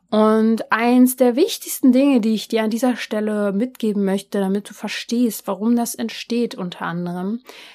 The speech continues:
ist das Thema des Selbstwertes. Unser Selbstwert, ähm, ja, definiert ja, wie wer-, wie wertvoll wir uns empfinden, als wie wertvoll.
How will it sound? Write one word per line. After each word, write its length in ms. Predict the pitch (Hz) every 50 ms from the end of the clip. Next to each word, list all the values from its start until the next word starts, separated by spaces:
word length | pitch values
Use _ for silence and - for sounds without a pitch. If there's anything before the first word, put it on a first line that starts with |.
| - _ _
ist 460 | - 254 269 - - - - - -
das 120 | 240 214 -
Thema 320 | - - - 214 208 208
des 180 | 202 202 - -
Selbstwertes. 1040 | - 190 185 185 180 - - _ - - - - - - - - - - - - _ _ _ _ - - - - - - -
Unser 240 | 233 226 247 240 240
Selbstwert, 1000 | 208 220 220 240 294 - - - - - - 240 254 285 320 392 392 - - -
ähm, 420 | - 220 226 226 220 220 220 220 - _ _ _ -
ja, 1040 | 202 202 240 240 - - - 220 214 - 208 226 214 208 196 214 226 220 202 190
definiert 640 | 185 208 202 - - 220 214 220 233 247 262 262 -
ja, 260 | 254 220 220 214 196
wie 320 | 202 208 214 214 208 214 214
wer-, 500 | 220 214 196 196 202 202 208 214 220 - 240 240 233 226 214 - - -
wie 340 | - 196 180 - 226 220 202
wertvoll 440 | 202 208 247 277 - - 285 262 226
wir 100 | 247 233
uns 220 | 214 196 - -
empfinden, 720 | - - 208 196 - - 226 269 349 311 302 302 302 302 311
als 320 | - 214 208 202 - -
wie 120 | 233 220
wertvoll. 540 | 196 226 240 247 - - 262 254 269 277 254